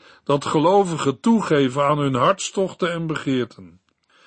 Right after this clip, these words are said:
Zij moeten zich ver houden van elke vorm van ontucht.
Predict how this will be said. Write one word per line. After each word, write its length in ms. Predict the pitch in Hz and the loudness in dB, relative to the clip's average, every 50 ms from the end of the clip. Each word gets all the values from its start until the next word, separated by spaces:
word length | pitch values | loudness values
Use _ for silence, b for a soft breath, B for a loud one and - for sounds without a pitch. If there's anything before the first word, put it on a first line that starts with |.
| b b b b b | b b b b b
Zij 280 | - - - 147 156 | -6 -2 0 2 2
moeten 320 | 156 160 175 185 - 165 147 | 4 4 2 2 2 2 2
zich 300 | 131 147 147 139 - - | 2 2 0 0 -2 -6
ver 380 | - - 247 233 202 185 160 | -4 0 2 4 4 2 2
houden 460 | 143 135 147 165 185 180 165 151 143 123 | 0 0 2 2 2 2 2 0 0 -2
van 180 | 127 131 131 | -2 -4 -4
elke 420 | - - 175 180 185 160 - 143 131 | -2 0 0 0 0 0 -2 -4 -2
vorm 340 | 123 139 151 160 151 147 | 0 0 0 0 0 -2
van 200 | 135 131 135 135 | -4 -4 -6 -4
ontucht. 600 | 131 147 156 156 139 - 104 92 - - _ _ | -4 -6 -6 -8 -6 -6 -8 -8 -8 -12 _ _